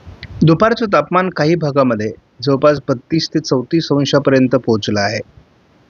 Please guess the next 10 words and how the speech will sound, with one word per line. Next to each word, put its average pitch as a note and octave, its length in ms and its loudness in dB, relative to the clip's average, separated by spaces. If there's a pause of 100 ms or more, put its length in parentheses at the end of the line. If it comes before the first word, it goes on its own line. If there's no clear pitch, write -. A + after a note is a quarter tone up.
(520)
यामध्ये D3+ 480 4 (440)
पुढे D3 200 2
पुढे C#3+ 300 2
वाढ B2+ 320 2
होऊ B2+ 120 -2
शकते. E3+ 460 -6 (2250)
तर B2+ 60 0
आपण C3 240 2
बघतो B2 320 -2
मराठवाडा C3 680 2